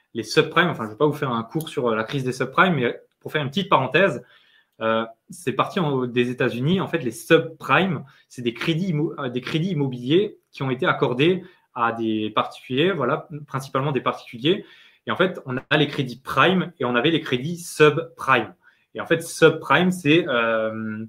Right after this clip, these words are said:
en dessous de la prime, enfin moins bien finalement, c'est les crédits moyens en fait, ça visait les profils qui étaient un petit peu, euh, voilà, c'était pas les C D I avec, euh, avec, euh, cinquante mille euros d'épargne et qui avaient vraiment une situation stable. C'était pour les personnes qui avaient une situation un petit peu instable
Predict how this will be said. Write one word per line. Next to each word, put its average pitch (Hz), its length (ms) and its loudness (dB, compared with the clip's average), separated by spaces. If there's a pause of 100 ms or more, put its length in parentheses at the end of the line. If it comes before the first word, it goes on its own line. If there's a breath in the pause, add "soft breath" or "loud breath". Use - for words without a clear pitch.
(540 soft breath)
en 147 120 -2
dessous 156 280 -8
de 135 60 -4
la 131 120 0
prime, 175 260 0
enfin 120 180 -4
moins 135 280 2
bien 131 300 0
finalement, 139 540 -2 (280 loud breath)
c'est - 100 -6
les 123 100 2
crédits 151 520 -2
moyens 127 500 2
en 143 60 -4
fait, 160 280 0 (200 soft breath)
ça - 160 0
visait 131 320 2
les 135 80 4
profils 160 420 -6
qui - 160 -4
étaient 135 160 -2
un 147 80 0
petit 135 180 -10
peu, 156 340 2
euh, 113 440 2 (640 soft breath)
voilà, 135 220 4
c'était - 220 -10
pas 143 180 2
les 143 100 2
C - 180 -4
D 127 120 0
I 147 260 4
avec, 135 300 0
euh, 113 440 2
avec, 123 360 -4
euh, 110 340 -2
cinquante 135 400 -8
mille 131 80 -4
euros 120 160 2
d'épargne 147 460 2
et 117 100 -4
qui - 80 -4
avaient 123 160 2
vraiment 120 220 -2
une 139 80 -2
situation 135 360 -4
stable. 135 220 0
C'était 147 220 0
pour 139 120 0
les 117 80 4
personnes 147 460 2 (260 loud breath)
qui - 80 -8
avaient 123 140 0
une 131 60 -2
situation 139 480 -4
un 135 60 -2
petit 135 120 -14
peu 147 120 -6
instable 156 540 2